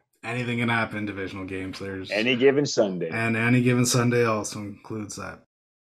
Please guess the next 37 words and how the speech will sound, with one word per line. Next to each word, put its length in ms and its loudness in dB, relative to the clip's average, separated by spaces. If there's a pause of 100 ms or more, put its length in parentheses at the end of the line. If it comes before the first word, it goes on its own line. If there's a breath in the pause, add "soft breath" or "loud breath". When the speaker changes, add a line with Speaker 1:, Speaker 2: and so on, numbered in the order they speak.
(460)
Speaker 1:
So 520 8
Goff 340 6
led 180 8
the 60 6
Lions 320 8
on 60 8
a 40 6
seventy-five-yard 1000 4
decisive 760 -2
possession 520 0
without 600 0
a 80 -8
timeout 720 2
after 220 -8
Kirk 240 -2
Cousins 480 -2
threw 200 0
a 40 -4
go-ahead 440 -2
touchdown, 640 -2 (180 loud breath)
three-yard, 640 4 (340)
a 60 -8
three-yard 340 0
touchdown 400 -4
pass 300 -2
to 300 -6 (280)
Justin 300 0
Jefferson 460 0
with 160 -4
only 260 -4
a 160 -4 (220)
buck 180 -2
fifty 400 -4
left 340 -6
on 140 -8
the 60 -10
clock. 400 -12